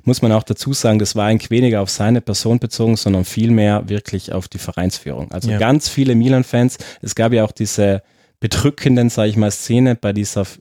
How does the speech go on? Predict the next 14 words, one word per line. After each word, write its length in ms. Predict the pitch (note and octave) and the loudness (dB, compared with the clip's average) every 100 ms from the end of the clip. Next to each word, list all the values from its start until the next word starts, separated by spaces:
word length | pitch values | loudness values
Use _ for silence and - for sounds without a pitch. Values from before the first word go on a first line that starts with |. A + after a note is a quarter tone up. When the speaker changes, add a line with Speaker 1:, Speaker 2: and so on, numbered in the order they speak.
| F#2 | -6
Speaker 1:
Heimniederlage 680 | G2 A#2 A#2+ A2+ G#2 G#2 G#2 | 0 2 2 2 0 -2 0
gegen 140 | G2+ | 0
die 60 | G2 | 0
Fiorentina, 680 | - G2+ G2+ A#2 C3 A2+ | -2 0 0 2 2 2
wo 100 | G2+ | 2
ja 220 | G2+ G2 F#2 | 2 2 2
die 420 | G2 F#2+ F#2 F#2 | 0 0 0 -2
Curva 300 | - G2+ F#2+ | -2 0 0
Sud, 360 | - C3 - _ | 0 0 -2 _
also 340 | - F#2 G2+ F2+ | -8 -4 -2 -2
die 200 | F#2 - | -4 0
ganze 400 | G#2+ C3+ - A2+ | 2 2 0 -4
Kurve, 580 | - A#2+ B2+ G#2+ A2+ - _ _ _ - | 0 -2 0 0 0 -2 _ _ _ 0
Milan-Kurve, 840 | A#2 A#2+ G#2 - A2+ - A2+ A2 | 2 2 2 0 0 0 0 0